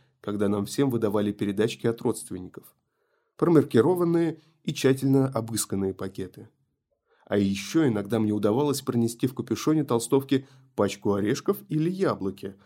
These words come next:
и тогда мы устраивали в палате настоящий пир. Раз в неделю нас всех вызывали на беседу с врачами. Говорить там правду было нельзя, это знали все.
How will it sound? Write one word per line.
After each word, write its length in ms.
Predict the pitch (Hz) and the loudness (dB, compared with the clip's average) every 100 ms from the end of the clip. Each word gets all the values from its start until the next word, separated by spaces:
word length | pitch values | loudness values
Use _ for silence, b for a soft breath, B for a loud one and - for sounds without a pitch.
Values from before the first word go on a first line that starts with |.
| b b - | b b -10
и 100 | 98 | -6
тогда 320 | 101 98 127 | -4 0 2
мы 120 | 131 | 2
устраивали 520 | 127 123 110 104 101 | 0 0 0 2 -2
в 100 | 95 | -4
палате 480 | 98 95 98 101 95 b b b | -4 -4 -4 -6 -10 b b b
настоящий 920 | - 107 98 - 98 98 95 - - | -8 -4 -4 -4 -4 -4 -6 -8 -10
пир. 340 | 92 - - - _ _ _ _ _ _ _ _ _ _ - | -10 -10 -14 -16 _ _ _ _ _ _ _ _ _ _ -2
Раз 260 | 120 117 - | 0 0 -2
в 140 | 107 | 0
неделю 400 | 113 117 147 104 | 2 4 4 4
нас 220 | 104 127 | 0 -2
всех 300 | - 139 131 | 0 -2 -2
вызывали 440 | 113 110 113 113 107 | -2 0 0 0 0
на 140 | 107 | -2
беседу 340 | 104 - 123 113 | -4 -4 -4 -4
с 120 | - | -6
врачами. 580 | 123 127 131 90 82 - _ _ _ _ - | -6 -4 -4 -4 -8 -18 _ _ _ _ -2
Говорить 320 | 120 170 196 | 4 4 4
там 160 | 165 156 | 2 4
правду 300 | 190 160 127 | 4 4 2
было 180 | 135 139 | 2 4
нельзя, 460 | 143 151 131 101 | 2 2 0 0
это 260 | - 98 110 | -2 -6 -2
знали 240 | 107 104 | -2 -2
все. 380 | 110 - 101 | -4 -6 -8